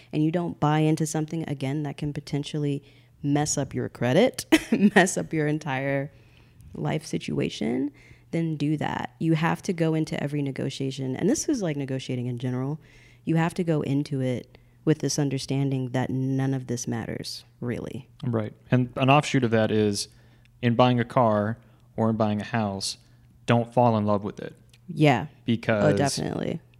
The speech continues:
Speaker 2: then you feel pressure to buy it.
Speaker 1: Mm-hmm.
Speaker 2: But it doesn't matter because, like you said, you can walk away from it.
Speaker 1: Right.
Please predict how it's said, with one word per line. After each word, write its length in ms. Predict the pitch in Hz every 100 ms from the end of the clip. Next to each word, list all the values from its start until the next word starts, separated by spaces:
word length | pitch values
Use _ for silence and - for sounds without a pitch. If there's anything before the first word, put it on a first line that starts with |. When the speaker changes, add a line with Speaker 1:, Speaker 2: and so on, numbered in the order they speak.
| -
Speaker 2:
then 360 | 113 117 120
you 120 | 117 117
feel 420 | - 117 110 107 110 -
pressure 640 | 151 143 - 107 101 120 - -
to 80 | -
buy 220 | 123 190
it. 200 | - - - -
Speaker 1:
Mm-hmm. 360 | 160 156 147 156 - -
Speaker 2:
But 140 | 113
it 100 | 117
doesn't 340 | 123 113 104 139
matter 460 | 175 143 104 104 -
because, 300 | 113 104 110
like 180 | 101
you 80 | 110
said, 440 | 101 147 131 98 104 - - _ _ -
you 100 | 127
can 140 | 131
walk 220 | 120 113
away 200 | 104 110
from 220 | 101 -
it. 100 | - - - -
Speaker 1:
Right. 280 | 156 -